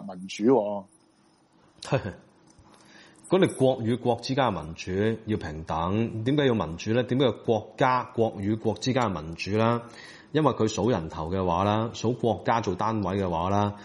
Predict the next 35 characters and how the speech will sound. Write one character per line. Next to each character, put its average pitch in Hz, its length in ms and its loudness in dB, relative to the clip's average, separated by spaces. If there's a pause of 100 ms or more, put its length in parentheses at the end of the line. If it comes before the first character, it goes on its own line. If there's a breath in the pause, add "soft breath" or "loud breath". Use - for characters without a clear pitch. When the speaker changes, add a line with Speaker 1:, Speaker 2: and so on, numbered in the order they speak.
(220 loud breath)
Speaker 2:
佢 110 120 2
覺 110 80 0
得 127 100 0
拋 120 260 0
贏 76 120 -6 (120)
你 82 120 -8
啊 - 20 -6
嘛。 92 360 -4 (440)
喺 135 80 2
聯 110 200 4
合 101 120 -4
國 - 180 -2
佢 107 120 0
講 110 180 -2
好 117 80 0
多 120 140 2
次 113 200 -2
啦， 117 160 4
佢 110 120 0
啲 113 40 0
咩， 113 360 0
呃， 101 140 -6
嗰 - 180 -2
啲 123 120 2
咩 120 140 4
外 95 160 0
交 117 160 2
部 104 160 0
戰 98 300 -2
狼， 71 260 -4 (480 loud breath)
就 95 160 2
話 95 160 4
你 110 100 2
四-， 117 360 4
四 113 300 -4